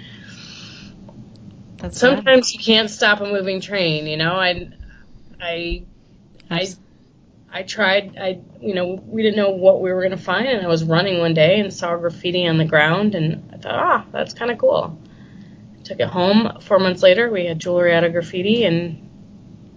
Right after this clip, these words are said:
Speaker 2: the rest is history. I mean, I
Speaker 1: <laughs>
Speaker 2: can't believe we've been doing it for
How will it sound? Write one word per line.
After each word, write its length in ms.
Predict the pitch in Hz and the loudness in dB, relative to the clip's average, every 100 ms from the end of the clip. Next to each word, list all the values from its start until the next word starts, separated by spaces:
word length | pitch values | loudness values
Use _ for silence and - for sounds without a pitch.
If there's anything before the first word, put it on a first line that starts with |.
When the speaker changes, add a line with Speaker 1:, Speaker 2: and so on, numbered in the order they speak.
| - - | -20 2
Speaker 2:
the 100 | 190 | 4
rest 220 | 202 196 | 4 2
is 100 | 196 | -4
history. 460 | 220 - 156 139 151 - | -2 0 -2 -2 -6 -2
I 60 | |
mean, 120 | 180 190 | 0 0
I 40 | |
Speaker 1:
<laughs> 300 | 175 - - | -4 -10 -20
Speaker 2:
can't 200 | - - | -20 -4
believe 260 | 185 180 175 | 0 0 0
we've 100 | 190 | -2
been 120 | 185 | 4
doing 220 | 190 185 | 4 4
it 100 | 185 | -2
for 420 | - 190 180 180 | -12 -6 -4 -6